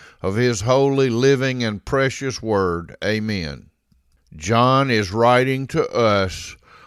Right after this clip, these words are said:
what Jesus has revealed to him and told to him when John was in the Spirit and Jesus appeared to him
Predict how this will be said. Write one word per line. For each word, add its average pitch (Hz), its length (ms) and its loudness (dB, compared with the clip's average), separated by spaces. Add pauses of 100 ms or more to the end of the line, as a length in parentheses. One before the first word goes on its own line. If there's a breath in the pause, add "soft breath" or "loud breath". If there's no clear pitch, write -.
what 104 300 4
Jesus 127 640 0
has 123 240 4
revealed 123 880 2
to 135 180 -2
him 104 480 0
and 101 200 -2
told 147 520 2
to 98 180 2
him 95 560 -2 (480 loud breath)
when 110 380 -2
John 131 480 2
was 117 200 0
in 127 220 0
the 113 80 0
Spirit 110 1040 2 (520 loud breath)
and 104 200 -2
Jesus 120 600 0
appeared 143 680 2
to 107 120 2
him 101 640 0